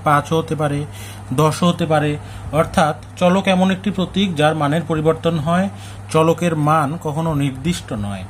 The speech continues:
এবং চলক বিভিন্ন মান ধারণ করতে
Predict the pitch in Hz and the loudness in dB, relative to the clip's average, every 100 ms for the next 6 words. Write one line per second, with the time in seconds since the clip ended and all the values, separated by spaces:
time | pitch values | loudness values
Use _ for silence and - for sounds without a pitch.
0 | - - - - 175 180 160 180 - 170 | -14 -16 -16 -4 2 4 4 0 2 4
1 | 170 180 143 151 147 196 196 160 143 151 | 6 4 2 2 4 6 6 6 6 4
2 | 208 - 123 120 139 139 135 - | 2 -2 0 4 4 2 0 0